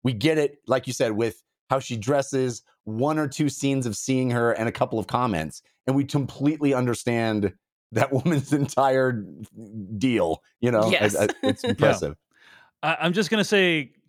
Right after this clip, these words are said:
Speaker 3: Carolina has had a difficult life after the events of Succession, you know, is all I'm gonna put. Is,
Speaker 2: <laughs>
Speaker 3: uh, that woman is played by Dagmar Dominic,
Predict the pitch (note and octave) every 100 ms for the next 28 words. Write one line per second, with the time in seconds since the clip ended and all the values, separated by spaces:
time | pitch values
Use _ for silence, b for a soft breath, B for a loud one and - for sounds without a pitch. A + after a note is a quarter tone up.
0 | _ - G3+ G#3 F#3+ G3 D#3+ D3 D#3+ D3
1 | A#2 D#3 D3+ D#3+ D#3+ C#3 C#3 B2+ B2+ -
2 | B2 A#2+ A2+ A#2+ A2 - G2+ - F#2 -
3 | F2+ F2 _ G#2+ G2+ F#2+ G#2 G#2+ C4 G2
4 | F#3+ - C#4 A#3 A#3+ G3+ - F#3+ - G#3
5 | - F#3 - - - D#3 - - - A#2+
6 | A#2 A2+ A2+ E3+ F3 E3+ E3 D#3 C#3 B2+
7 | A#2+ A2+ A2+ G#2 G2+ G2 F#2+ F2+ -